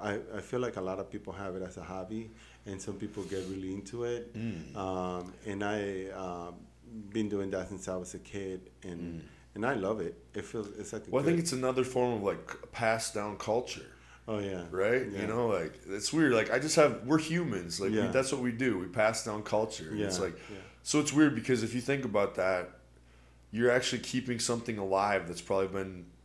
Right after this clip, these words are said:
Speaker 2: you
Speaker 1: Oh,
Speaker 2: know,
Speaker 1: yeah.
Speaker 2: generations, generations have passed it down.
Speaker 1: Yeah,
Speaker 2: So
Speaker 1: yeah.
Speaker 2: that's really insane if you think about it. Like,
Speaker 1: Yeah,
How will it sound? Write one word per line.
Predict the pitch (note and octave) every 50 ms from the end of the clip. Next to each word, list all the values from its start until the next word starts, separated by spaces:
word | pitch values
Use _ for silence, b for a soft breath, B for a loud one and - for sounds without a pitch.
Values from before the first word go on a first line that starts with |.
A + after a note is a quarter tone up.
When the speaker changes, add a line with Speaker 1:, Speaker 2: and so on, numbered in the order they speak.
| - - -
Speaker 2:
you | A#2
Speaker 1:
Oh, | A2+ G#2+
Speaker 2:
know, | G2 G2
Speaker 1:
yeah. | F2+
Speaker 2:
generations, | F2 A2 A2+ A2+ A2+ A2 A2 A2 A2 A#2 B2 - - A2+ G#2+ G2+ G2 F#2
generations | F2 F#2+ A2+ A#2 A#2 A#2+ A2+ A2 A#2 B2+ B2 - A2+ G#2+ G2
have | G2 -
passed | - - A2 G#2+ G#2+ G#2+ - -
it | G2+ F#2 F2+
down. | G2+ G2+ G#2+ A2 A2 F#2+ E2 D#2+ D#2+ - B B B B B G2+
Speaker 1:
Yeah, | F#2+ F#2 F#2 F2+ E2+ D#2+
Speaker 2:
So | - - - D3+
Speaker 1:
yeah. | E3+
Speaker 2:
that's | F3+ F#3 F#3 - -
really | A2+ A2 A#2 C3 C#3+ C#3 C3 B2+ A#2 A2+ G#2+ - -
insane | G2+ A2 G#2+ G2+ - - A2 G#2+ G#2 G2+ G2
if | F#2 F#2
you | G2
think | F#2+ - G#2+ G2+ F#2 G2
about | F2 E2+ E2+ D#2 D#2+ D#2
it. | D2+ C#2 C#2+
Like, | E2 E2+ D#2+
Speaker 1:
Yeah, | A2 A2 G#2+ G2+ F#2 E2+